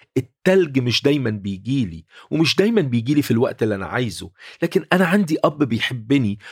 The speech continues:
وهو الشخص الوحيد اللي مش بيقول لأ لو بيشتغل على حاجة فيها خير ليا وحاجة أحسن من اللي أنا طلبتها منه.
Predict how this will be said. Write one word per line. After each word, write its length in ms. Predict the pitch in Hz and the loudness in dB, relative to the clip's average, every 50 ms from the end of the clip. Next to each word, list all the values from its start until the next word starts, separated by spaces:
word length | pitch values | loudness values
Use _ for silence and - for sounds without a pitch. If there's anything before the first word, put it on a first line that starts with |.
| - - | -6 -2
وهو 220 | - 131 147 135 | 0 2 2 4
الشخص 380 | 143 - - 208 208 - - - | 2 2 2 2 2 0 0 0
الوحيد 360 | 139 120 117 117 - 160 147 | 0 0 0 -2 0 0 0
اللي 160 | 147 135 131 | 2 2 0
مش 260 | 147 180 202 - - - | 2 0 0 -2 -2 -6
بيقول 440 | 139 - - 143 151 143 135 135 | -6 -4 0 2 2 2 2 2
لأ 240 | 156 202 - - _ _ _ _ _ _ - | 2 0 0 -2 _ _ _ _ _ _ -4
لو 280 | - 175 208 254 311 | 0 2 2 4 2
بيشتغل 640 | 262 202 170 131 120 - - - 156 151 143 139 110 | 2 0 -4 -6 -6 -6 -4 -2 0 2 2 0 0
على 220 | - 104 107 104 107 | -2 -4 -6 -6 -6
حاجة 340 | - - 135 143 139 131 | -4 -4 -4 -2 -2 -2
فيها 240 | 120 - - 127 117 | -4 -4 -2 -4 -4
خير 320 | 110 - - 165 185 185 175 | -2 0 2 2 4 4 4
ليا 400 | 170 170 175 180 185 196 214 208 - - - - _ - | 4 4 2 2 2 0 0 -2 -4 -12 -20 -16 _ -8
وحاجة 400 | - - 135 139 139 139 139 - | -4 0 2 2 2 2 0 -2
أحسن 380 | - - - - - 170 151 135 | -2 -2 -2 0 0 0 0 0
من 140 | 123 120 117 | 0 0 2
اللي 160 | 117 117 120 | 2 2 2
أنا 120 | 123 123 | 2 0
طلبتها 520 | 117 113 - 104 95 - - 104 95 110 120 | 0 0 0 0 0 0 -2 -2 0 2 2
منه. 360 | 135 120 87 - - - - | 0 0 -2 -4 -10 -18 -20